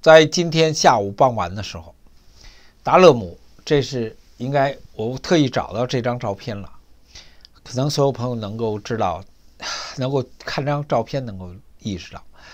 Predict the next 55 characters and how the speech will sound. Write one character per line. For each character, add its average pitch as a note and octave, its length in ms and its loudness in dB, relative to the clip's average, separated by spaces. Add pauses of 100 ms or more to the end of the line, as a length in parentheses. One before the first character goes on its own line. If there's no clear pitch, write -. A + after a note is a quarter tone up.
(380)
这 D#3 100 -6
是 D#3 140 -2
当 D#3 300 4
年 C3 200 0
拜 C#3 340 4
尔， - 220 -12 (460)
巴 E3+ 140 6
尔 A2+ 200 0 (200)
离 B2+ 180 -4
开 C#3 400 -2
司 - 240 -6
法 F2 180 -10
部 - 160 -12
之 B2 140 -8
后 A#2+ 260 -10 (100)
留 A2+ 200 -6
下 A#2 160 -6
的 G2 80 -10
一 G2+ 80 -10
个 G#2+ 120 -8
特 - 220 -6
别 F#2+ 200 -8
调-， F#2+ 280 -12 (220)
检 F#2 180 -8
察 E2+ 160 -14
官、 A2+ 280 -8
特 C#3+ 240 -4
别 G#2 340 -8 (140)
调 G#2+ 180 -4
查 G2+ 180 -16
员 F2+ 240 -16 (220)
巴 A2 120 -8
勒 A2+ 180 -6
姆， D#2 100 -20 (960)
他 C#3+ 240 4
专 D3 240 6
门 B2 160 -4
调 G#2+ 260 -4
查 E2 400 -16 (300)
在 B2 140 -2
二 B2+ 160 0
零 C3+ 180 0
一 E3+ 80 -2
六 E3 220 -2
年 E2 200 -16 (840)
所 G#2 180 -4
谓 A#2+ 240 0
川 C3 280 -4
普 F#2+ 200 -12
通 C3+ 260 -8
俄 C#3 100 0
门 G#2 220 -8
的 B2 100 -8
事 - 160 -12
情， - 160 -20